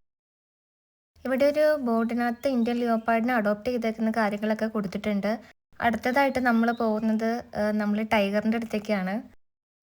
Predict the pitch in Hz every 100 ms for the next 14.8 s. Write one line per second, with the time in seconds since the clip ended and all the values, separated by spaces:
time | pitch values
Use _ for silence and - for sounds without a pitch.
0 | - 220 220 226 226 202 208 220 220 208
1 | 226 220 214 214 202 196 208 233 - -
2 | _ _ _ _ _ _ _ _ - -
3 | - 226 226 285 302 262 226 226 226 233
4 | 247 226 226 240 - 220 208 208 247 233
5 | 214 220 214 202 202 202 214 208 196 208
6 | 214 185 185 180 220 - - _ - -
7 | 233 226 226 233 240 269 269 220 220 -
8 | 247 247 220 208 220 226 - 220 202 208
9 | 208 208 220 208 202 208 233 220 196 214
10 | 214 196 196 214 226 214 202 190 196 175
11 | 170 170 - - - _ _ _ _ _
12 | _ _ _ _ _ _ - - 254 269
13 | 311 277 262 277 277 240 220 233 262 262
14 | 233 - 220 247 247 240 233 240